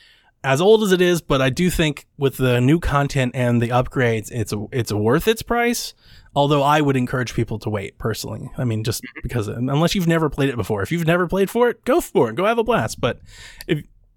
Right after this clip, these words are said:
Speaker 1: you're somebody like me that has played it and have it somewhere else, maybe wait on it. Remember, I got this from Dragon Quest Builders two trade-in,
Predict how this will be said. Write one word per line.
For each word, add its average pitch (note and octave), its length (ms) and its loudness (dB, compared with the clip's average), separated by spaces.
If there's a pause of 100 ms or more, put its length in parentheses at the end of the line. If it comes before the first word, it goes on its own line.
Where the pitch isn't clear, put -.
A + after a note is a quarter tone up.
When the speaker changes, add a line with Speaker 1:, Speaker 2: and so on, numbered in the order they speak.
(340)
Speaker 1:
you're F3 80 0
somebody F#3 240 0
like D3 220 2
me C3 140 2
that A2+ 120 0
has D3 320 0
played B2+ 220 -2
it A#2+ 40 -4
and A2+ 60 -6
have B2 160 0
it A#2+ 60 -6
somewhere B2 220 0
else, D3+ 180 -4
maybe A3+ 220 -2
wait G#2+ 200 -6
on G2+ 120 -4
it. G#2+ 140 -12 (360)
Remember, D#3 400 4
I D#3+ 120 6
got D#3 260 4
this C#3+ 220 2
from C3 360 2
Dragon C#3 300 2
Quest - 340 -2
Builders C3 340 0
two - 240 2
trade-in, A#2 540 0